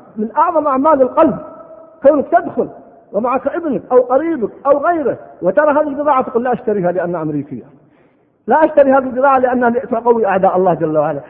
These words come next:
لا أشتري هذا المشروب لأن الشركة أعطت نسبة لل-، لليهود". هذا بحد ذاته أول شيء عمل قلبي وعمل ناري، فهو يشمل عدد من أنواع الجهاد ولا شك. المقاطعة إذا كانت في بابها المشروع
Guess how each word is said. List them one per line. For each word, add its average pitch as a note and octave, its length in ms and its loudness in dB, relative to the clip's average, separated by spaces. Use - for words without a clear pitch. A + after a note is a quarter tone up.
لا D#4 180 4
أشتري D4+ 300 4
هذا D4 180 4
المشروب C#4+ 500 0
لأن C#4 240 2
الشركة D4+ 580 2
أعطت C#4+ 320 2
نسبة C#4 320 2
لل-، C4 260 -2
لليهود". A#3+ 640 -2
هذا B3 160 0
بحد F4+ 300 -2
ذاته F#4 320 4
أول E4+ 300 2
شيء E4+ 100 2
عمل C#4 240 4
قلبي F3 340 -6
وعمل C#4 420 0
ناري، C#4+ 300 0
فهو G#3+ 340 0
يشمل C#4+ 480 -2
عدد E4+ 400 -4
من C#4+ 180 -2
أنواع B3 340 2
الجهاد F3 480 0
ولا D#3+ 140 -4
شك. - 160 -12
المقاطعة G3+ 760 0
إذا G3 220 -2
كانت B3+ 500 -2
في A3+ 120 -6
بابها G#3 500 0
المشروع C#4 600 2